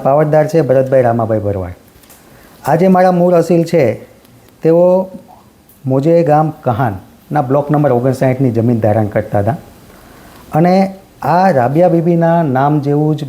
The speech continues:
બીજું નામ ધરાવનાર વ્યક્તિ, એક બીજા રાબિયાબેન, એના વારસોને ખોટા ખેડૂત ખાતેદાર બનવું હતું. એટલા માટે મારા જે અસીલ છે રાબિયા બીબી, એના નામનો ખેડૂત ખરાઈનું પ્રમાણપત્ર મેળવી એને આધારે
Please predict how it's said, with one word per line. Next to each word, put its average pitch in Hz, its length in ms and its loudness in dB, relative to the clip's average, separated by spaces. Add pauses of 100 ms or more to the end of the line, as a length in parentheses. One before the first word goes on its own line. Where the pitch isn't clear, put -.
(120)
બીજું 143 360 2
નામ 147 260 2
ધરાવનાર 127 500 2
વ્યક્તિ, 120 440 -4
એક 107 140 -4
બીજા 196 340 2
રાબિયાબેન, 101 520 -4 (920)
એના 190 380 2
વારસોને 165 520 2 (220)
ખોટા 147 220 -2
ખેડૂત 135 320 -4
ખાતેદાર 123 460 -2
બનવું 127 320 0
હતું. 107 220 -8 (120)
એટલા 160 260 0
માટે 151 280 0 (280)
મારા 143 240 2
જે 175 160 2
અસીલ 165 280 0
છે 165 160 0
રાબિયા 123 380 0
બીબી, 104 240 -2 (580)
એના 202 220 2
નામનો 185 380 2 (260)
ખેડૂત 170 300 0
ખરાઈનું 151 440 0
પ્રમાણપત્ર 135 600 0
મેળવી 127 360 0 (460)
એને 190 240 2
આધારે 120 400 0